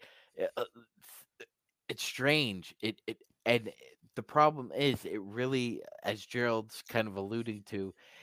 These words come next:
it taints everybody. Not, it, it, even if you are a good player and scouts see what you're doing, and it, you're still in a bad team. You're still, you're still in a bad team. It's like that,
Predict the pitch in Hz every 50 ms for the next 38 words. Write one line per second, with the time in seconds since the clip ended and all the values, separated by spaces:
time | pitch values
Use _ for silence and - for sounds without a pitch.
0 | - - _ - 120 117 - _ _ _ _ _ - - - 135 143 151 160 151
1 | 135 - - - - _ 110 120 127 143 147 123 - 104 95 87 82 73 65 -
2 | _ _ _ _ _ _ _ _ _ _ 98 95 117 120 104 90 117 113 - _
3 | - 117 117 - - 92 - _ _ _ _ - 131 139 147 156 160 139 131 147
4 | 147 - - - 135 135 123 113 - - 90 110 131 131 127 123 117 117 110 104
5 | - - 107 104 98 92 87 76 - - 82 90 85 80 - - - - 107 104
6 | 107 104 101 - - - - - 117 113 117 117 110 98 98 98 87 80 90 90
7 | 90 90 - 101 95 92 90 85 82 82 82 80 85 - _ - - - - -
8 | - - 101 - _ - 95 - 92 92 95 90 - - - - 120 117 117 113
9 | 107 98 82 - 95 90 90 87 82 - - - 98 92 90 82 73 76 - _
10 | _ _ _ _ 82 82 - - - 95 82 - - 82 95 90 - - - 110
11 | 110 110 107 101 87 95 92 95 95 - - - 107 98 92 87 80 - 104 98
12 | 92 - 98 95 -